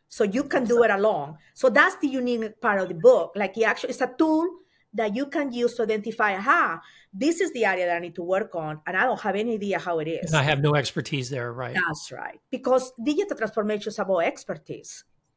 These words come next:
Speaker 1: So there are certain areas that, mm, like programming, right? So there are certain areas that,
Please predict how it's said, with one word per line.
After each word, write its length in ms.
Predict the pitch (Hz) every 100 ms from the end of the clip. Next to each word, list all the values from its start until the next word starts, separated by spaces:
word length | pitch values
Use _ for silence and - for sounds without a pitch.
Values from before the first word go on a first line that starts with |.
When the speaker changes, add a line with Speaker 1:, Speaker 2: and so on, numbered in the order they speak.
| _ 202
Speaker 1:
So 140 | 247
there 140 | 220 311
are 80 |
certain 340 | 320 302 294 220
areas 440 | 208 196 170 170
that, 280 | - 165 165 _ _ _ _ _ _ -
mm, 160 | 226 - _ _ _ _ _
like 320 | 240 226 - -
programming, 560 | 262 254 214 156 139
right? 280 | 139 165 190 _ _
So 120 | - 247
there 140 | 294
are 60 | 302
certain 340 | 302 277 247
areas 380 | 208 196 190 196
that, 280 | 180 165